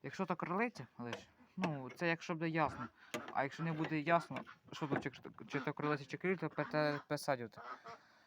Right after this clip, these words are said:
А якщо кролиця, то лишити тут. Е, подивитися, як буде вона рости, ну, чи він. Е, ну, я щось думаю, що то кролиця. Бо вона така с-, ну, то, то кроня собі таке мале.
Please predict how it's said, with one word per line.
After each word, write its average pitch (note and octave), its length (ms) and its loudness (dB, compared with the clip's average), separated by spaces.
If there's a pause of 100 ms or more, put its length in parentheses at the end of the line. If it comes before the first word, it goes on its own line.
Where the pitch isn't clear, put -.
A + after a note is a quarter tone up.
(140)
А C#3 120 4
якщо D#3+ 300 0
кролиця, F#3 420 0
то D3+ 140 0
лишити D3+ 360 -2
тут. G#3+ 240 0
Е, - 1500 -6
подивитися, E3 460 2
як D3 80 2
буде D3 680 6
вона D3+ 300 2
рости, G3 400 -2 (180)
ну, D#3 140 -4
чи B2+ 160 -8
він. A#2+ 140 -6 (640)
Е, - 120 -12
ну, D#3 500 -2
я G3 200 4
щось G3+ 160 -4
думаю, F#3+ 300 2
що F3+ 140 2
то E3+ 120 0
кролиця. D3+ 440 0 (1200)
Бо C3 720 0 (840)
вона D#3 420 -2
така D#3 160 -2
с-, - 200 -4
ну, A#2+ 300 -4 (100)
то, C#3+ 80 -2
то - 280 -8
кроня D3+ 260 2
собі C#3+ 200 -6
таке - 180 -6
мале. E3 280 2